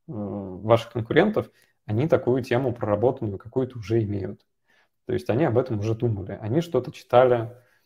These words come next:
э, они понимают примерно проблематику какой-то темы, в которой они разбираются, способны как бы её как-то обсуждать, аргументировать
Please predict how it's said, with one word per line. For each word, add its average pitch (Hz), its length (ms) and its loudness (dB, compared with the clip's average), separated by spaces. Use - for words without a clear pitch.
э, 104 40 -2
они 113 260 0
понимают 117 520 0
примерно 110 280 -2
проблематику 107 840 -4
какой-то - 340 -8
темы, 107 260 -2
в - 60 -18
которой 104 320 -4
они 104 100 -6
разбираются, 101 520 -4
способны 117 540 -2
как - 220 -14
бы 107 100 -4
её 104 160 -4
как-то - 300 -12
обсуждать, 113 540 -4
аргументировать 113 800 -2